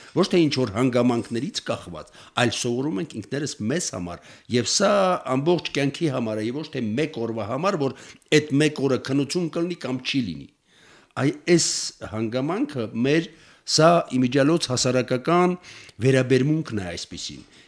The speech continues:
և մինչև սա չփոխվի, ը, շատ բան չի փոխվելու։ Հասարակական վերաբերմունքը ընդհանրապես ուսուցման նկատմամբ, ուսուցումը չի կարող լինել հանգամանքներից կախված։ Ուսուցումը պետք է լինի, ը, գիտակցված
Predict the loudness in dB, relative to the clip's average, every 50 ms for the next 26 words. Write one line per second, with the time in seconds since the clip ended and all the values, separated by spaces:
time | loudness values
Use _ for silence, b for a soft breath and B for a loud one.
0 | B -2 0 2 2 4 4 4 4 2 2 2 2 0 -2 -2 0 2 0 0
1 | -2 -4 -10 -14 -10 -8 -8 -8 -8 -8 -8 -6 -6 -6 -6 -8 B B B B
2 | B B _ _ -8 -6 -4 -4 -4 -6 -8 -8 -8 -8 -8 -8 -8 -8 -8 -8
3 | -10 -12 -14 -14 -16 -18 -18 -20 -20 -20 -20 -20 b b b b b -6 -2 -2
4 | 0 0 0 -2 -2 -4 -6 -4 -4 -2 -2 -2 0 -2 -2 -2 -2 -4 -4 -2
5 | -4 -4 -4 -4 -4 -4 -4 -4 -6 -6 -6 -6 -8 -10 -12 -12 -12 -14 -14 -12
6 | -12 -10 -8 -6 -6 -4 -2 -2 -4 -4 -4 -6 -10 -10 -10 -10 -10 -12 -14 B
7 | B B B B B B -8 -6 -4 -4 -4 -4 -2 -2 0 0 0 -2 -2 -4
8 | -6 -4 -2 -2 -2 -2 -2 -2 -2 0 0 0 0 0 -2 -2 -2 -2 -2 -4
9 | -4 -6 -6 -4 -4 -4 -4 -6 -6 -8 -8 -8 -8 -10 -10 -10 -12 -10 -10 -10
10 | -14 -14 -14 -18 B B B B B -10 -8 -8 -6 -4 -4 -4 -4 -4 -4 -4
11 | -6 -4 -4 -4 -4 -2 -2 -2 -4 -4 -6 -10 -16 -20 -20 -20 _ _ _ -10
12 | -8 -6 -6 -6 -8 -8 -10 -10 -8 -2 0 0 0 2 0 -2 -2 -2 -4 -4
13 | 0 0 2 0 0 -2 -4 -10